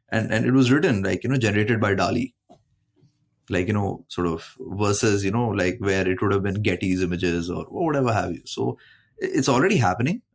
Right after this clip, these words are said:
Um, and, and like you said correctly, that the content game will now expo-, explode, right? Synthetic content will become this new category. And, uh, and then, you know, we'll, we'll, we'll see some,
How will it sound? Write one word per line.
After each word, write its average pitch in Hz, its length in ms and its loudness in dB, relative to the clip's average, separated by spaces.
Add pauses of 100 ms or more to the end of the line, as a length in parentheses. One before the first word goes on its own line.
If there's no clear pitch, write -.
Um, 98 440 0
and, 104 320 2
and 107 320 2
like 117 180 2
you 135 80 0
said 131 300 0
correctly, 131 380 2
that 131 200 0
the 127 80 -2
content 123 440 2
game 135 180 4
will 123 80 4
now 107 160 2
expo-, - 460 -4
explode, 92 420 0
right? 92 160 -2
Synthetic 117 400 0
content 120 260 2
will 135 80 6
become 127 220 4
this 131 100 6
new 113 160 4
category. 92 400 -2 (720)
And, 98 460 2
uh, 92 560 2 (160)
and 98 200 -2
then, 95 260 0
you 110 80 -4
know, 127 260 -4
we'll, 95 260 -4
we'll, 95 320 -2
we'll 101 160 -10
see 95 440 -2
some, 92 340 -12